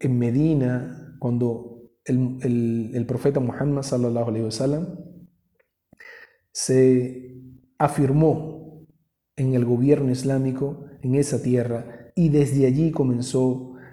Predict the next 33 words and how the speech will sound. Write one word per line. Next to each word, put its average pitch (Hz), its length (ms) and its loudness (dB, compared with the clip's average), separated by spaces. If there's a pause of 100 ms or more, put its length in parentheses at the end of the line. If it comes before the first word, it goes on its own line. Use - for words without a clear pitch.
(120)
la 135 220 0
expansión 139 680 2
del 120 160 2
Islam 127 680 -2
en 123 140 0
el 113 160 -2
mundo. 113 640 0 (1800)
Siempre 160 1040 2
en 139 160 0
Arabia 175 300 6
Saudita, 156 440 4
cuando 131 280 2
el 127 80 2
profeta 143 720 2
Muhammad, 135 380 -2
sallallahu 127 380 2
alaihi 120 140 0
wasallam, 127 520 -2
le 123 100 0
tocó 131 320 0
irse 180 300 2
de 127 80 2
este 127 160 0
mundo, 123 540 -2 (500)
tocó 117 320 -2
su, 113 580 -4
su - 220 -8
tiempo 127 320 2
de 120 80 0
partida 117 960 2
con 120 160 -2
el 117 80 -4
Creador. 123 800 2